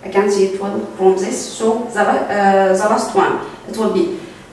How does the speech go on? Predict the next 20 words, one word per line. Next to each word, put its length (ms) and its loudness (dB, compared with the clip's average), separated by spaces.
uh, 440 6
two 160 0
hundred 360 4
fifty-one 540 -4
point 200 0
sixty, 680 -4
uh, 260 0
seventy-six 960 0
minus 420 2
thirty-eight 680 0
and 180 2
a 80 0
quarter. 520 0
To 240 -6
write 280 -2
this 480 -6
in 120 2
the 100 0
decimal 420 -2
form, 480 0